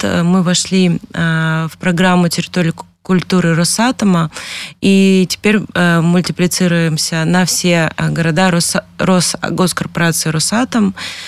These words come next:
а, потому что была такая заявка, была такая потребность от, э, других городов, жители других городов задавали вопрос, "А почему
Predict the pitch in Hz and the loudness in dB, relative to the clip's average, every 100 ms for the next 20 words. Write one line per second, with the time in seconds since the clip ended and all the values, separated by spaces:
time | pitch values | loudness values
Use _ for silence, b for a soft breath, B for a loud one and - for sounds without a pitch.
0 | B B 180 170 175 175 190 196 214 - | B B 0 2 2 0 2 4 4 0
1 | - 190 180 165 - 170 190 208 180 185 | 0 2 2 0 0 2 2 0 -2 0
2 | 180 175 - 156 170 160 - 147 165 170 | 0 0 -4 -2 0 -2 -4 -6 -2 -2
3 | - 170 - 165 214 233 214 180 - - | -2 -6 -4 -2 0 2 2 2 -2 -4
4 | 175 185 - 175 165 160 160 160 - 170 | 2 2 0 -2 0 0 -2 -4 -2 0
5 | 180 180 151 170 151 147 151 165 - 147 | 2 2 2 2 2 0 -2 -2 -4 -6
6 | 156 156 156 160 170 233 - 165 170 175 | -4 -2 -2 0 0 0 -2 -4 0 0
7 | 165 170 - - - 175 156 | 0 -2 -4 -6 -4 -2 -2